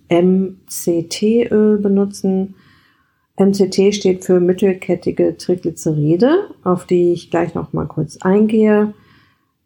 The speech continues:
Die M-C-T-Fette oder die mittelkettigen Triglyceride gibt es auch im Kokosöl, nur nicht so hoch konzentriert. Diese Kombination aus diesen drei Zutaten gibt dir morgens einen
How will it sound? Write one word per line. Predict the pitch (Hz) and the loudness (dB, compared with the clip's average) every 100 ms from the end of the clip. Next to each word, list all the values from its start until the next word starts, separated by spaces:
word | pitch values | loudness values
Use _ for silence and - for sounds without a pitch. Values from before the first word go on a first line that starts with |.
| - | 0
Die | 185 180 180 175 - - | 4 6 6 4 0 0
M-C-T-Fette | 185 190 - 175 - 202 214 - 202 196 185 | 0 0 -2 -2 0 0 0 -2 -2 0 -2
oder | 165 | 0
die | 165 | -2
mittelkettigen | 170 - 180 - - - 156 165 160 156 | -2 -4 -6 -6 -12 -10 -8 -6 -6 -6
Triglyceride | - - 160 - 160 170 170 | -8 -6 -8 -6 -6 -4 -4
gibt | 165 226 277 233 | -2 -2 -2 -2
es | 208 - | -2 0
auch | 175 180 | -2 0
im | 160 156 | -4 -4
Kokosöl, | - 220 - 208 - - 175 175 180 175 | -2 -2 0 -2 -4 -2 2 4 2 0
nur | 170 180 | 0 0
nicht | 185 180 - | 2 0 -4
so | 170 156 | -4 -2
hoch | 160 - _ | -2 -4 _
konzentriert. | - 156 165 151 - - - - _ _ _ _ _ _ - | -6 -6 -6 -12 -12 -14 -16 -18 _ _ _ _ _ _ -2
Diese | 185 190 190 185 | 0 2 4 2
Kombination | 185 202 196 180 175 - - - 190 240 302 302 - | 2 2 4 4 0 -2 -8 -2 2 2 0 -4 -2
aus | 233 240 | -2 0
diesen | 233 220 | -2 -2
drei | 208 214 | 0 0
Zutaten | 214 - 214 214 208 208 202 | -2 -2 -4 -2 -2 -2 -4
gibt | 196 - | -4 0
dir | 185 | 2
morgens | 180 175 180 180 - - | 4 2 0 -2 -12 -12
einen | 165 180 175 170 170 | -2 0 0 0 -4